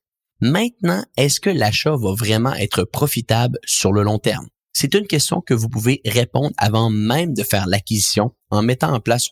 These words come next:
un contrat d'affiliation. Roland mentionne que si vous sentez que vous pouvez croître plus rapidement en achetant l'autre organisation,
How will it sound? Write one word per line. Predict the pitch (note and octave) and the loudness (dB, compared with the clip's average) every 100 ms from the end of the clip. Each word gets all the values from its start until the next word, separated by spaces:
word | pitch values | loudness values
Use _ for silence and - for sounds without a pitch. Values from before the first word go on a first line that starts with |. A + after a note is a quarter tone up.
| - | -6
un | F#2+ G2 - | -6 -6 -2
contrat | E3+ E3 B2+ B2+ - - | -2 0 0 -2 -4 -4
d'affiliation. | G#2+ A#2+ G2+ F2 E2+ - B1 _ _ _ _ | -2 0 0 0 0 -2 -6 _ _ _ _
Roland | A2 C#3 G3+ A3+ | 0 2 0 -2
mentionne | F#3+ D#3+ - D#3+ | -2 0 0 -2
que | A2+ | -2
si | - D3 | -4 -2
vous | A#2 | -2
sentez | - - - - F#3+ - E3+ B2 | -2 -4 -4 -4 -4 -4 -4 -2
que | G#2+ | -4
vous | G#2 G#2 | -4 -4
pouvez | - G#2 G2+ - | -4 -2 -2 -4
croître | - - C3 C3+ - - - - | -6 -2 0 2 -2 -4 -12 -4
plus | E3+ G#3 | 0 0
rapidement | F3 C3 A2+ A#2 A#2+ | 0 0 2 0 -2
en | G2+ G2 F#2+ | -4 -2 0
achetant | A#2+ - - A#2 - | 0 0 -2 -2 -2
l'autre | F#2+ G#2 G2 - - | 0 0 -2 -8 -4
organisation, | A2+ G#2+ G#2 G#2+ G#2+ D3+ F3+ | -2 0 2 2 2 0 -2